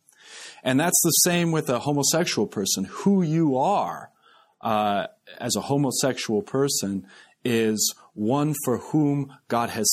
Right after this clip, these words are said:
sent his son, Jesus. One for whom God wants to, uh,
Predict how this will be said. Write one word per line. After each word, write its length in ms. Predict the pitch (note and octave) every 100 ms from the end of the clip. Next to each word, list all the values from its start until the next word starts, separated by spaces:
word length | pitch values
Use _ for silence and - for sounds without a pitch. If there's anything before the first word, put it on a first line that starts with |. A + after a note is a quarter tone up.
| -
sent 260 | C#3 C3+ C3
his 280 | A#2 G#2 -
son, 300 | B2 G#2 G2
Jesus. 600 | A#2 B2+ A2+ F#2 - - - - _ _ _ _ _ _ _ _ _ _ _ _ _ _ _ _
One 440 | - A2+ B2 C3+ C3
for 100 | B2
whom 280 | G#2+ C3 B2
God 240 | A#2+ A2+
wants 360 | G#2 A#2 A2+ - -
to, 320 | A2 G#2 -
uh, 280 | A2 G2 G2